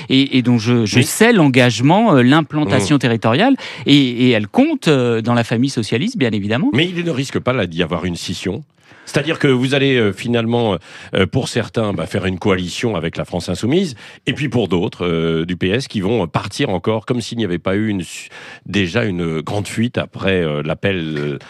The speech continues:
Speaker 2: euh, de Ma-, d'Emmanuel Macron en deux mille seize deux mille dix-sept.
Speaker 1: Ah bah, s'il s'agit de la clarification,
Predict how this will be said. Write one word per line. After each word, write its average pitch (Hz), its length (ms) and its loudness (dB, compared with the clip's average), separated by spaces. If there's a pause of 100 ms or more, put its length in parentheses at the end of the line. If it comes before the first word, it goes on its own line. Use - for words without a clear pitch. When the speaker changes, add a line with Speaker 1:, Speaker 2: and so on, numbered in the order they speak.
(220)
Speaker 2:
euh, 80 320 -4
de 80 140 -2
Ma-, 92 160 -2
d'Emmanuel 87 480 -4
Macron 87 360 -4
en 78 60 -4
deux 78 100 -4
mille 82 140 -2
seize 90 220 -6
deux 85 60 -4
mille 73 120 -6
dix-sept. 73 480 -8
Speaker 1:
Ah 143 100 2
bah, 147 120 2
s'il 214 300 -2
s'agit 175 340 0
de 147 80 -4
la 113 100 0
clarification, 147 880 -2